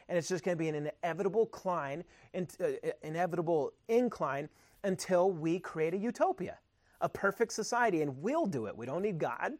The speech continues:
It's all based on human knowledge, human reasoning, and, and all that kind of stuff. And so it's no accident that Darwinism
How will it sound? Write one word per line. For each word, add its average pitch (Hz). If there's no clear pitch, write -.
It's 147
all 190
based 196
on 165
human 233
knowledge, 190
human 214
reasoning, 165
and, 160
and 165
all 147
that 139
kind 120
of 110
stuff. -
And 180
so 214
it's 220
no 277
accident 214
that 143
Darwinism 160